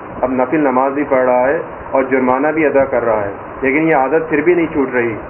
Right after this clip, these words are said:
پھر حضرت نے تین چار علاج اور لکھے، مگر کسی سے فائدہ نہیں ہوا۔ آخر میں حضرت تھانوی رحمۃ اللہ نے یہ علاج لکھا،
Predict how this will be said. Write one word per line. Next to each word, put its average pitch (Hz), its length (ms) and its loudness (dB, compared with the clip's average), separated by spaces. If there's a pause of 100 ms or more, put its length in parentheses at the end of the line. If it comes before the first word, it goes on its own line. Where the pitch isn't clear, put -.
(180)
پھر 139 160 2
حضرت 147 260 2
نے 170 140 2
تین 156 240 2
چار 156 160 6
علاج 143 340 2
اور 139 160 4
لکھے، 135 340 2 (460)
مگر 135 160 0
کسی 185 260 2
سے 190 100 4
فائدہ 143 280 4
نہیں 151 200 2
ہوا۔ 120 200 2 (300)
آخر 131 260 4
میں 165 200 2
حضرت 143 220 2
تھانوی 143 320 2
رحمۃ 143 180 2
اللہ 143 120 4
نے 147 80 4
یہ 139 100 4
علاج 127 320 2
لکھا، 139 240 0